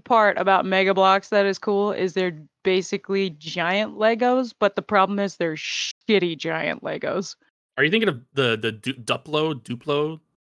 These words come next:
Speaker 2: 'Cause,
Speaker 1: I don't know,
Speaker 2: 'cause
Speaker 1: I'm
Speaker 2: ma-,
Speaker 1: thinking
Speaker 2: there,
Speaker 1: of
Speaker 2: there were small Mega Bloks too. I remember when I was a kid
Speaker 1: Really?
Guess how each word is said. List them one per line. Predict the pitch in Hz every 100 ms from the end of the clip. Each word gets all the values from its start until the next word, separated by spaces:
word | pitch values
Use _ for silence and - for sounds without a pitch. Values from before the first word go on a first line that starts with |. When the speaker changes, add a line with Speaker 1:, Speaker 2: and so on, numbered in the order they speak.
| _ _
Speaker 2:
'Cause, | -
Speaker 1:
I | -
don't |
know, | 233
Speaker 2:
'cause | 240
Speaker 1:
I'm | 208
Speaker 2:
ma-, |
Speaker 1:
thinking | 262 240 254
Speaker 2:
there, | 220
Speaker 1:
of |
Speaker 2:
there | 220
were | 330
small | 349 175 151 156
Mega | 123 110
Bloks | 110 107 -
too. | 175 127
I |
remember | 139 190 208
when | 185
I | 160
was | 165
a | 139
kid | - 156 139
Speaker 1:
Really? | 120 339 392